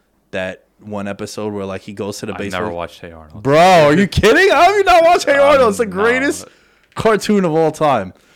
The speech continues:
Speaker 1: But Hey Arnold goes to, like, a baseball game, and he sits directly behind this pole.
Speaker 2: Mm-hmm.
Speaker 1: So he can, every time he's going to watch the game, he's like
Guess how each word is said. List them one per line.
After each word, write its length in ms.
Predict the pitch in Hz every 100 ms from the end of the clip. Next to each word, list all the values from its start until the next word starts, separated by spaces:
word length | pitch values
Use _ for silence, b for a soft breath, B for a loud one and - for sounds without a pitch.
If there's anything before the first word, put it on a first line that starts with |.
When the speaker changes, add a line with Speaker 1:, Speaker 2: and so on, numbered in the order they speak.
| b b b b
Speaker 1:
But 320 | 127 117 - 120
Hey 160 | 135
Arnold 360 | 139 139 139 123
goes 300 | 120 123 -
to, 100 | 135
like, 160 | 117 107
a 60 |
baseball 440 | 101 110 117 110 104
game, 260 | 98 98
and 100 | 101
he 80 | 107
sits 320 | 104 - 113
directly 520 | - 104 104 110 123 113
behind 440 | 107 107 104 107
this 140 | 98
pole. 520 | - - 117 101 90 _
Speaker 2:
Mm-hmm. 100 | 101
Speaker 1:
So 160 | 90 104
he 160 | 87
can, 180 | - 127
every 200 | 120 123
time 240 | - 135
he's 160 | 127 107
going 240 | 107 107
to 60 | 110
watch 200 | 107 113
the 80 | 113
game, 220 | 104 127
he's 160 | 131 110
like 160 | 98